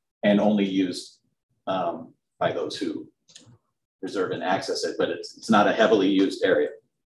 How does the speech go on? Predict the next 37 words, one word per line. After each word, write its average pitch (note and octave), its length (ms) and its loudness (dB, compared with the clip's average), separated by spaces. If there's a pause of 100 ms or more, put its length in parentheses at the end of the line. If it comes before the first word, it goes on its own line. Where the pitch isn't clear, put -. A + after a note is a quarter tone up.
(480)
So - 160 0
it's G#2 140 0
not B2+ 180 6
affecting B2 480 2
the - 120 -4
quad D3 540 2 (1040)
of - 160 -4
baseball A2 360 2
fields, G#2+ 300 0
but G2 120 -2
it's G2+ 200 -6
taking B2+ 480 -2 (560)
that G#2+ 200 2
area A#2 240 2
to C3 100 -4
the A2 100 -2
northwest - 760 -2 (100)
that's - 240 -4
not A2 300 -2
currently A#2+ 600 -2
open C3 320 4
green G2 200 -4
space, - 540 -6 (180)
making B2 280 0
it A#2+ 100 2
open G#2+ 240 -2
green G2+ 160 -6
space, G2 340 -4
and G2+ 100 -4
actually G#2 480 -4 (920)
through G#2+ 420 0 (160)
master G#2+ 340 -4
planning G#2+ 420 -2
and F#2 100 -6
public - 300 0
input, A2+ 400 0
what, - 380 2